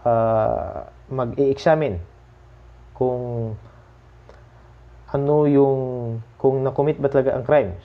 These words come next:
So, sa photography, may, ah,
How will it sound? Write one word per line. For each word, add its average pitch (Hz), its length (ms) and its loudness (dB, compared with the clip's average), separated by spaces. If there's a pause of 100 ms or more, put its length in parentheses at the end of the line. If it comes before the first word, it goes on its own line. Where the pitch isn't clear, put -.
So, 113 320 0 (720)
sa - 160 -2
photography, 180 640 0 (1160)
may, 151 420 2 (200)
ah, 135 340 0